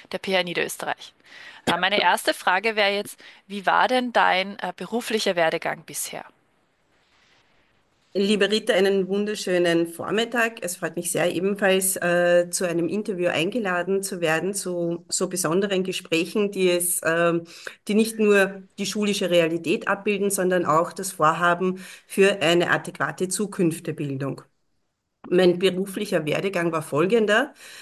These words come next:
Speaker 2: Äh, ich komme eigentlich aus der Privatwirtschaft, habe aber immer schon in Schulen, äh,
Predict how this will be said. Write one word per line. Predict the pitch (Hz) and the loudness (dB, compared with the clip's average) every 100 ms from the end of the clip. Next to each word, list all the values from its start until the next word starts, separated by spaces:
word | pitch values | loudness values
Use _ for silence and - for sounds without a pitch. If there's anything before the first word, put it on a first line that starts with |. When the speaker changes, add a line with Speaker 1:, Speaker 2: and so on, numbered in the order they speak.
| - - | -10 2
Speaker 2:
Äh, | 185 180 180 | 4 6 4
ich | 180 | 0
komme | - 190 127 | -4 -2 0
eigentlich | 160 190 196 | 0 -2 -2
aus | 180 | -4
der | 175 | -4
Privatwirtschaft, | 175 165 131 196 240 233 - 233 339 - - - - - _ | -4 -2 0 2 2 0 2 0 -2 -10 -20 -20 -20 -20 _
habe | 180 175 185 | 0 2 2
aber | 170 185 185 | 2 2 0
immer | 196 208 220 | 0 0 0
schon | 214 202 196 | 0 0 0
in | 185 | 0
Schulen, | 185 190 185 202 185 175 | -2 0 0 2 0 0
äh, | 156 160 156 156 | -2 -2 -2 -4